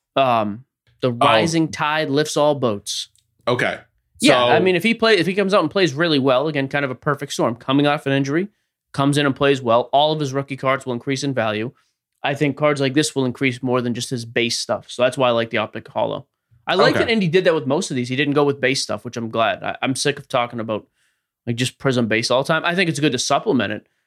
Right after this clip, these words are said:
Speaker 1: But yeah, I, I, I'm a fan of his Optic Hollow here, for sure.
Speaker 2: Okay.
Speaker 1: Yep, I
Speaker 2: Uh,
Speaker 1: like it.
Speaker 2: next, next up, you, do you have the report pulled up? I have no earthly clue how to pronounce the first name. It's, like, Shai Gilgeous-Alexander.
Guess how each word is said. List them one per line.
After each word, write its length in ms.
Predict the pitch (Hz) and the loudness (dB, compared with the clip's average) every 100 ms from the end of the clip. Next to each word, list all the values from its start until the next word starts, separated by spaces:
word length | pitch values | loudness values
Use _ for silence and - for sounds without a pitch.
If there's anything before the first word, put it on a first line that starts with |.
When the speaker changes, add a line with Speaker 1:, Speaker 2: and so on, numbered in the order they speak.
| _ - | _ 0
Speaker 1:
But 100 | 175 | 0
yeah, 160 | 156 | 2
I, 460 | 117 - 135 139 143 | -2 -2 -2 -2 -4
I, 80 | 139 | -4
I'm 120 | 151 156 | 0 0
a 40 | |
fan 240 | - 147 | 2 0
of 60 | 135 | 0
his 100 | 123 | 0
Optic 340 | 123 127 123 | 0 0 -2
Hollow 240 | 127 127 120 | -4 -4 -4
here, 220 | 117 113 _ | -8 -12 _
for 100 | - | -12
sure. 240 | 123 131 120 | -2 -2 0
Speaker 2:
Okay. 200 | 110 110 | 0 0
Speaker 1:
Yep, 160 | 95 - _ _ _ - - - | -2 -4 _ _ _ -20 -12 0
I 240 | 180 180 | 2 4
Speaker 2:
Uh, 40 | 170 | 4
Speaker 1:
like 180 | 170 147 | 4 2
it. 40 | |
Speaker 2:
next, 400 | 190 - - - _ 147 | 0 -2 -8 -12 _ -2
next 320 | 175 202 185 | 0 0 -2
up, 160 | 135 | -2
you, 380 | 131 160 170 135 _ _ - - - _ _ - | 0 0 0 -2 _ _ -14 -14 -20 _ _ -8
do 140 | 117 | 0
you 80 | 160 | 2
have 160 | 190 170 | 2 2
the 80 | 131 | 0
report 320 | 123 123 - | 2 -2 -2
pulled 160 | 123 | -2
up? 220 | 123 - _ _ - | -2 -2 _ _ -4
I 60 | 139 | -2
have 160 | 127 | 0
no 640 | 117 123 139 147 156 165 165 | 0 0 2 4 6 4 4
earthly 420 | 151 151 143 127 | 0 2 0 0
clue 380 | - - 170 131 | -2 2 4 4
how 120 | 131 | 2
to 60 | 113 | -2
pronounce 280 | 120 117 - | -2 -2 -4
the 60 | |
first 200 | 104 120 117 | -2 -2 0
name. 160 | 110 | -2
It's, 100 | 113 135 | 0 -2
like, 200 | 120 - _ _ | -2 -8 _ _
Shai 540 | - - 151 156 185 | -2 2 2 4 2
Gilgeous-Alexander. 1700 | 156 113 123 156 180 202 190 185 - 147 151 139 117 131 160 190 220 | 0 -2 2 2 4 4 2 0 0 2 2 0 0 2 2 2 0